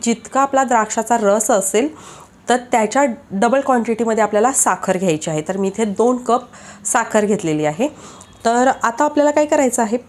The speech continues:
पहिले आपल्याला साखरेचा पाक बनवून घ्यायचा आहे. इथे गॅसवर मी एक, अ, भांडं ठेवलेलं आहे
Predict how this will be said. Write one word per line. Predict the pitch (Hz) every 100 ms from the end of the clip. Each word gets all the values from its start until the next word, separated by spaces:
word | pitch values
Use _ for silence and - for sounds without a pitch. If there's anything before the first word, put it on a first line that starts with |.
| -
पहिले | 240 226 226
आपल्याला | 240 240 240 254
साखरेचा | 233 190 - 214 269 -
पाक | 233 233 240
बनवून | 220 214
घ्यायचा | 214 185 160 185
आहे. | 175 277 - - - - 254
इथे | 240
गॅसवर | 220 240 233 - 254
मी | 247 247
एक, | 247 247 240
अ, | 240 240
भांडं | 233 233 214
ठेवलेलं | 226 247 196 180
आहे | 185 180 214